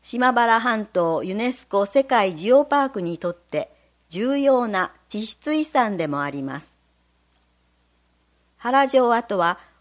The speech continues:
およそ標高二十メートルから三十メートルほどの高台にあります。原城は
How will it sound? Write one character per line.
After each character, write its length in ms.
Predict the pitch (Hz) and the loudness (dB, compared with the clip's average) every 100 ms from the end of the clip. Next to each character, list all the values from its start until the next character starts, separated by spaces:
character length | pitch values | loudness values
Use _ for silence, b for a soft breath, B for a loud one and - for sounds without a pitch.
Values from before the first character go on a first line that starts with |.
| B | B
お 120 | - 185 | -6 0
よ 180 | 220 | 0
そ 360 | 233 - 190 190 - _ | 0 0 0 0 -6 _
標 320 | - 277 294 | 2 2 2
高 240 | - 247 247 | 2 4 4
二 220 | 226 240 | 0 -2
十 200 | 269 285 | 0 2
メ 200 | 269 262 | 4 2
ー 40 | |
ト 120 | 247 | 0
ル 100 | 196 | -4
か 140 | 175 170 | -2 -2
ら 120 | 165 | -2
三 300 | - 247 285 | 0 2 2
十 180 | 285 277 | 2 0
メ 220 | 262 254 | 0 0
ー 40 | |
ト 120 | 240 202 | 0 -2
ル 140 | 185 | -2
ほ 160 | 190 196 | -2 -2
ど 100 | 180 | -2
の 220 | 156 - | -4 -6
高 300 | - 185 247 | -10 -4 0
台 240 | 247 233 214 | 2 0 -2
に 160 | 202 | -4
あ 100 | 170 | -6
り 120 | 151 | -6
ま 180 | 143 139 | -8 -10
す。 140 | 143 _ _ _ _ _ _ _ _ _ _ _ _ | -14 _ _ _ _ _ _ _ _ _ _ _ _
原 340 | 233 254 262 | 0 2 2
城 260 | 220 185 156 | 2 2 2
は 220 | 151 | -2